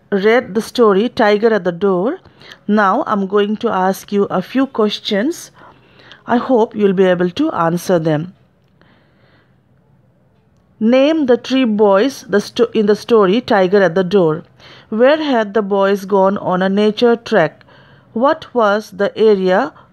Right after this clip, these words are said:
full of? The boys could smell a strange smell. What was that? What were the, they being stalked by? Who said, "Let's stay together"?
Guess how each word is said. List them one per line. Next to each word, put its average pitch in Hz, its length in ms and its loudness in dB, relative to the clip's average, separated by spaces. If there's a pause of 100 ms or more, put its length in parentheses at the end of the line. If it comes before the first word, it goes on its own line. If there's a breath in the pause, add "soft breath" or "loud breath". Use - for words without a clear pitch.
full 214 520 0
of? - 480 -4 (2000 soft breath)
The 202 140 2
boys 262 460 2
could 247 240 -4
smell 240 560 -4 (180)
a 214 80 0
strange 269 640 0
smell. 180 500 -2 (320 loud breath)
What 294 240 0
was 220 320 -2
that? 180 380 -2 (540 soft breath)
What 269 380 -2
were 220 420 0
the, 208 360 -2
they 208 460 2
being 196 260 0
stalked 226 560 -4
by? 175 340 -2 (500 loud breath)
Who 359 200 4
said, 202 420 0 (140)
"Let's 254 280 0
stay 214 500 -2
together"? 208 600 0